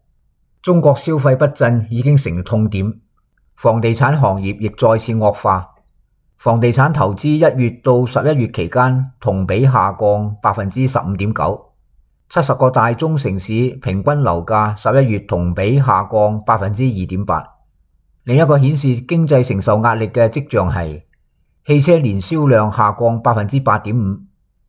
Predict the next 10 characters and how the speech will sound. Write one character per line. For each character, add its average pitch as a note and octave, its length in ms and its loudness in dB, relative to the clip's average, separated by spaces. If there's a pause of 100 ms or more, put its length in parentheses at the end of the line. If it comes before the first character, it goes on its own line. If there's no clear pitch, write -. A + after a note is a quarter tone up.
(280)
創 C#3 240 2
下 C3 160 2
十 C3 180 0
個 C#3+ 140 0
月 B2 140 2
嚟 E2 400 -2
最 B2+ 240 2
大 G2+ 220 0
跌 A2 160 -6
幅。 - 320 -6